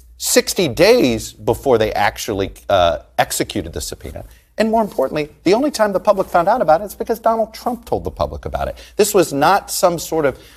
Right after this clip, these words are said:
the, you paint it as a picture of the F B I did this, this, and this within hours of each other, when it was actually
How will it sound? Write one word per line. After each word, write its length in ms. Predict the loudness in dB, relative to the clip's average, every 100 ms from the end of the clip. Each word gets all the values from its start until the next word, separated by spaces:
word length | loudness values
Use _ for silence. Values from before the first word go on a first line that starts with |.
| -4
the, 240 | -2 -2 -4
you 200 | -4 -4
paint 400 | -4 0 2 4
it 100 | 4
as 160 | 2
a 20 | 0
picture 300 | -2 0 0
of 80 |
the 120 | 0 0
F 180 | 0 2
B 120 | 4
I 120 | 4
did 260 | 2 -2 -6 -2
this, 180 | 0 2
this, 240 | 0 -2
and 80 | -2
this 180 | -4 -2
within 360 | -4 -2 -4 -6
hours 460 | -8 -4 -2 -2 -4
of 100 | -8
each 140 | -2
other, 160 | 0 0
when 120 | -2
it 120 | -4
was 120 | -2 0
actually 520 | 0 0 -2 -2